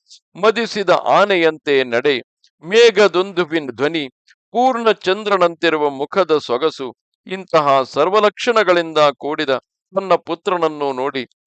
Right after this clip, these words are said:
ಅರ್ಜುನನು ಅತ್ಯಂತ ಸಂತುಷ್ಟನಾದನು. ಸೌಂದರ್ಯ, ವೀರ್ಯ, ಶೌರ್ಯಾದಿಗಳಲ್ಲಿ ಕೃಷ್ಣನಿಗೆ ಸಮಾನನಾಗಿದ್ದ ತನ್ನ ಮಗನನ್ನು ನೋಡಿ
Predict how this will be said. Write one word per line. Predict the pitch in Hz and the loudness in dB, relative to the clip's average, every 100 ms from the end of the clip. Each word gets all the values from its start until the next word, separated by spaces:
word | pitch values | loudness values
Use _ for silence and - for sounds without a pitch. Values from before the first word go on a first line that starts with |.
| _ | _
ಅರ್ಜುನನು | 190 180 185 160 139 | -6 -2 -2 -2 -4
ಅತ್ಯಂತ | 120 _ 147 _ 156 143 131 | -8 _ _ _ -8 -8 -8
ಸಂತುಷ್ಟನಾದನು. | 123 120 151 156 - 135 127 123 120 117 _ _ _ _ _ - | -8 -8 -8 -12 -6 -2 0 0 -2 -12 _ _ _ _ _ -4
ಸೌಂದರ್ಯ, | 170 170 160 151 147 139 131 127 120 | -2 0 2 2 2 2 2 0 -4
ವೀರ್ಯ, | 175 220 185 165 151 139 | -6 -6 -2 0 2 0
ಶೌರ್ಯಾದಿಗಳಲ್ಲಿ | - 147 202 202 165 156 147 147 139 127 _ _ _ _ _ | -2 -6 -4 0 2 2 0 0 -2 -8 _ _ _ _ _
ಕೃಷ್ಣನಿಗೆ | 233 226 - 196 180 160 156 | -4 -4 -2 0 0 0 -2
ಸಮಾನನಾಗಿದ್ದ | - 127 170 196 156 147 143 143 131 135 | -2 -2 2 4 4 4 2 -2 -2 -2
ತನ್ನ | - 139 139 | 0 0 0
ಮಗನನ್ನು | 120 127 175 147 139 131 | 0 0 0 0 -2 -4
ನೋಡಿ | 117 127 123 | -4 -4 -4